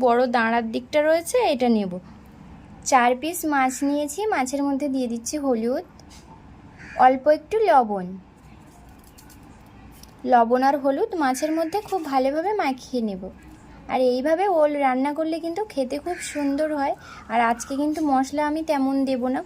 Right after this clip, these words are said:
খুব কম মশলা দিয়েই রান্নাটা করব। বলতে গেলে মশলা দেবই না আজকে। এখানে কড়াই বসিয়ে দিয়েছিলাম, কড়াই কিন্তু খুব ভালোভাবে গরম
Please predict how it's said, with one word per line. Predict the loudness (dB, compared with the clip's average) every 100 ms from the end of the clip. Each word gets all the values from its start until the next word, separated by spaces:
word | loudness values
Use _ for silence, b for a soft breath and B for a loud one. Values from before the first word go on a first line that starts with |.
| -8
খুব | -10 0
কম | 2 2 2
মশলা | 0 -2 -4
দিয়েই | -4 -2 -2
রান্নাটা | 0 -2 -4 -4
করব। | -4 -6 -8 -12 B B -2
বলতে | 0 2 4
গেলে | 2 2 -2
মশলা | -4 -2 -4 -2
দেবই | -2 0 0 0
না | -2
আজকে। | -8 -12 -14 -18 -20 -20 -20 -20 -16 2 4
এখানে | 8 8 10 10
কড়াই | 10 10 8
বসিয়ে | 8 8 8
দিয়েছিলাম, | 8 8 6 6 8
কড়াই | 8 10 8
কিন্তু | 6 6 6
খুব | 6 8
ভালোভাবে | 8 8 8 8 8
গরম | 8 10